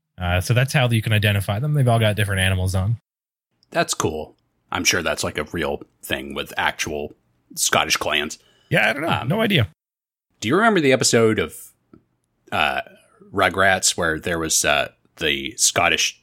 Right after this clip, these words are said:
Speaker 2: children who were in the Clan of the Duck?
Speaker 1: Oh, vaguely.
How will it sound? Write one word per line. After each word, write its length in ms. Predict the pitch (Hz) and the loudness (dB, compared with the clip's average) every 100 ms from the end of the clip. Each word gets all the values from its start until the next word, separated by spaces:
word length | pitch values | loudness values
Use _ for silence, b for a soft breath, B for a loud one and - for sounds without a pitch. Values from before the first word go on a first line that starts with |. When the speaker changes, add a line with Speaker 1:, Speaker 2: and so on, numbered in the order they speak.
| _ | _
Speaker 2:
children 460 | - 82 80 82 80 | -2 -2 0 -4 -2
who 120 | 80 | -2
were 140 | 73 | -2
in 120 | 76 78 | -2 -4
the 80 | - | -4
Clan 340 | 95 87 87 | -2 0 0
of 100 | 82 | -4
the 80 | 85 | -6
Duck? 440 | 87 85 - - _ _ _ _ _ _ _ _ | 0 0 0 -10 _ _ _ _ _ _ _ _
Speaker 1:
Oh, 520 | 151 160 151 123 107 95 | -2 2 4 2 0 -2
vaguely. 1040 | 90 92 127 160 117 98 90 92 98 | -4 0 2 4 2 0 0 0 0